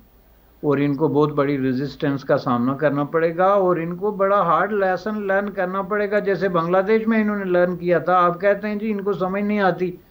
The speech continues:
बांग्लादेश में उस वक्त नौजवान लोग यूनिवर्सिटीज़ में बैठ के तो पूछते थे कि भाई ये हुक्मरान क्या कर रहे हैं, इनको ये नज़र नहीं आ रहा कि हम क्या कर रहे हैं। ये उस तरह के सवालात हैं।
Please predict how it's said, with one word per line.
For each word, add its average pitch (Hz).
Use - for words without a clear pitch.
बांग्लादेश 196
में 240
उस 208
वक्त 220
नौजवान 185
लोग 196
यूनिवर्सिटीज़ 180
में 214
बैठ 156
के 165
तो 196
पूछते 175
थे 214
कि 226
भाई 220
ये 226
हुक्मरान 185
क्या 226
कर 240
रहे 220
हैं, 202
इनको 196
ये 214
नज़र 170
नहीं 233
आ 240
रहा 233
कि 220
हम 202
क्या 190
कर 185
रहे 175
हैं। 170
ये 202
उस -
तरह 214
के 196
सवालात 180
हैं। 156